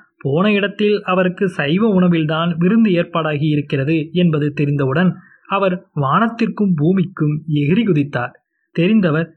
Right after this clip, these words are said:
வெளியிலிருந்து அசைவ உணவை வரவைத்து நண்பரை சமாதானப்படுத்தினார். ஒருவேளை உணவில் கூட சமரசம் செய்து கொள்ள தயாராக இல்லாத மனப்பான்மையுடன் இருக்கும் உள்ளங்களை நாம் ஒன்றும் செய்ய முடியாது.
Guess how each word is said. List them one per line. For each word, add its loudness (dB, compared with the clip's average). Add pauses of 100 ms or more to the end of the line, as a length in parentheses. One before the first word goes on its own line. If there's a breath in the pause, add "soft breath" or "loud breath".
(100)
வெளியிலிருந்து 2
அசைவ -2
உணவை 2
வரவைத்து -2 (260 loud breath)
நண்பரை 0
சமாதானப்படுத்தினார். 0 (500)
ஒருவேளை 2
உணவில் 0
கூட -2
சமரசம் -2
செய்து 2
கொள்ள 0
தயாராக -2
இல்லாத -2
மனப்பான்மையுடன் 0 (100)
இருக்கும் 0
உள்ளங்களை 0 (260)
நாம் 0
ஒன்றும் 2
செய்ய 2
முடியாது. 0